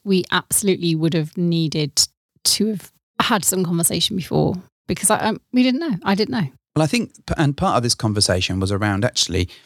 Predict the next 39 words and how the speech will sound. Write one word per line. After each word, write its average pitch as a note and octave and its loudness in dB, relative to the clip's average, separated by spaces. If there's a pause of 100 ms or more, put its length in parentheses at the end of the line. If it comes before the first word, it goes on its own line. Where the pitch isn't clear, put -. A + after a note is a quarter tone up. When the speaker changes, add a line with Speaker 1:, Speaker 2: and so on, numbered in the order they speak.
(300)
Speaker 2:
that A2+ 0
there B2 0
was A#2 0
an C3+ 2
opportunity G#2+ 0
where G2+ 2
you G2 0
could C#3 0
have A2 -4
gone G2+ 2
and F#2+ -2
played F#2+ 2
with F#2+ -2
a F#2+ 0
lady F#2 0
by F#2 0
yourself. - -2 (320)
Speaker 1:
Man, A3+ 2
you're F3 -2
saying D4 2
that D4 2
now. G3+ 4
<laughs> D#4+ 4
Speaker 2:
Well, G3 2
I - 2
do B3 0
say D3+ 2
that A2 0
now, F#2 0
and G2 2
I G#2+ 2
think B2+ 0 (260)
the, C#3 2
the C3+ 0
tricky C#3 -2
bit A#2 -2
was, A2 0
I A2 0
think A#2 -6